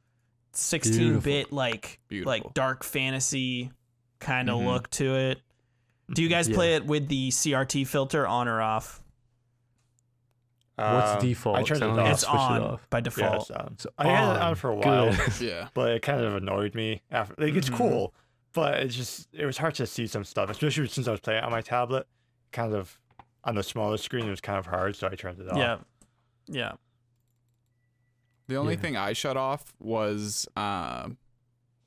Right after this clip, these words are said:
Speaker 3: the special text, the, like, fancy text.
Speaker 2: Yeah, dude,
Speaker 1: Oh, you
Speaker 2: special
Speaker 1: went to,
Speaker 2: text
Speaker 1: like,
Speaker 2: is
Speaker 1: the
Speaker 2: kinda
Speaker 1: regular
Speaker 2: weird.
Speaker 1: text?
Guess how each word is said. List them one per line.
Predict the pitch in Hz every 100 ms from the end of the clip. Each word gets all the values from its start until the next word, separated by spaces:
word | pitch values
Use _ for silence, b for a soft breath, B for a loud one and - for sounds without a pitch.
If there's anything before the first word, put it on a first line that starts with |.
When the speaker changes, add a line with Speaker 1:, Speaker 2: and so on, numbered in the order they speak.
| _
Speaker 3:
the | 104
special | 104 - 98 92
text, | - 78 - - -
the, | 95
like, | 85 82 - _ _ _ _
fancy | - - -
text. | - - 165
Speaker 2:
Yeah, | 202
dude, | 147
Speaker 1:
Oh, |
you | 143 139
Speaker 2:
special | 135
Speaker 1:
went | 135 127
to, |
Speaker 2:
text | 139
Speaker 1:
like, | 127 123
Speaker 2:
is |
Speaker 1:
the | 131
Speaker 2:
kinda | 117
Speaker 1:
regular | 117 127 131
Speaker 2:
weird. | 135
Speaker 1:
text? | 143 147 - -